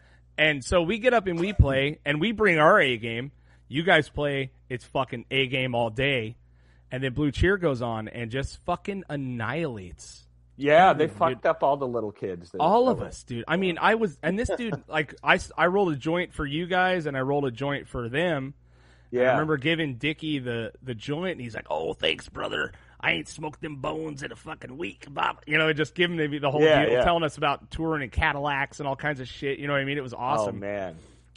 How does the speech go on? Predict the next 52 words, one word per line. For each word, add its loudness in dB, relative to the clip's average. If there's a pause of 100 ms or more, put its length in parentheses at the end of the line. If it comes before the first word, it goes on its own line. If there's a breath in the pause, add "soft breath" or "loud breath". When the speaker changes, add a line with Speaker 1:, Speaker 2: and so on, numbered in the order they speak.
(260)
Speaker 1:
But, 2
um, -4 (180)
yeah, 6
and -2
then -2
just, -8
Speaker 2:
So 0
Speaker 1:
you 4
know, 2
Speaker 2:
rad. -6
Speaker 1:
I 6
think -2
he -6
died, -2
like, -6
what, -10
six -14
months -10
after -8
that -4
or -14
something? -16
Speaker 2:
Yeah, 4 (140)
yeah, -2
Speaker 1:
Yeah, 2
Speaker 2:
he -6
Speaker 1:
but -6
Speaker 2:
did. -2
He -6
died 0
in -8
Copenhagen, -10
I -18 (120)
think. -20 (120)
Speaker 1:
Yeah, -2
he, 0
dude, -2
he -2
told -2
me -4
that -2
they'd 0
been -4
on -2
tour -2
the -6
same -6
time -6
as -8
the -8
Rolling -4
Stones. -12